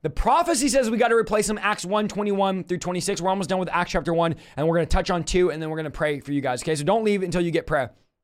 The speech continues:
Awesome, three thousand of you. Thanks for sharing, everybody. Acts one twenty-one through twenty-six, okay? "Therefore, of these men who accompanied us all at the time that the Lord Jesus went in and out among us, beginning from the baptism of John to the day when he was taken up from us,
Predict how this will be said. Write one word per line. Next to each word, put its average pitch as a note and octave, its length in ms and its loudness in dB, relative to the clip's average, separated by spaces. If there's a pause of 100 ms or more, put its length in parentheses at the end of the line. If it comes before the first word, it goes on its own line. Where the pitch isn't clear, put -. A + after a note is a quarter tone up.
(540)
Awesome, F3+ 300 0
three F#3+ 160 0
thousand F3+ 320 0
of F#3 60 -4
you. F3+ 80 -4
Thanks F3+ 260 -4
for E3+ 120 -6
sharing, D3+ 300 -2
everybody. B2+ 360 -6 (360)
Acts G3+ 280 0
one G#3+ 240 0
twenty-one G#3 420 0
through G3 120 -2
twenty-six, F3+ 480 -4
okay? D#3 280 -2 (400)
"Therefore, G#3 600 4 (200)
of D#3+ 160 2
these A3 220 2
men A#3 180 4
who A3 100 4
accompanied G#3+ 640 0
us F#3+ 300 2 (100)
all G#3 320 4
at E3+ 80 -6
the G#3+ 80 -4
time F#3 300 -2
that E3+ 140 -6
the E3 80 2
Lord F3+ 220 0
Jesus F3+ 340 -4
went F3+ 240 -2
in F3 120 -2
and E3+ 360 -4
out E3 200 2
among D#3+ 280 -2
us, F3 260 0 (240)
beginning F#3 360 2
from G#3 120 -4
the F3+ 80 2
baptism G3+ 560 0
of B3 140 2
John F#3 300 2
to F#3+ 80 -2
the E3 100 -2
day F#3 240 2
when F#3+ 100 0
he F#3 80 -2
was D#3+ 120 -6
taken F#3 280 0
up F#3+ 160 0
from F3+ 160 -4
us, D#3+ 240 0